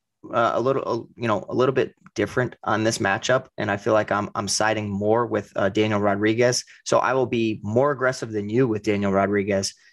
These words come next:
and, uh, definitely including some Kevin Lee in my, in my pools. But, uh,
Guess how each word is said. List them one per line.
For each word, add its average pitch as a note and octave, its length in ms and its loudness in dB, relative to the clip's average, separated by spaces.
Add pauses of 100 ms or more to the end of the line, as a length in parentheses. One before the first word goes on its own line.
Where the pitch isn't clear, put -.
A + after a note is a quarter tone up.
(160)
and, G2 380 2
uh, F#2 180 -2 (260)
definitely B2+ 460 2
including A2 460 -2
some G2 160 -6
Kevin G2+ 320 0
Lee G#2 160 2
in G2+ 80 0
my, G2+ 240 2
in G2+ 100 0
my G2 140 2
pools. G#2 360 2
But, G2+ 220 2
uh, F#2+ 160 2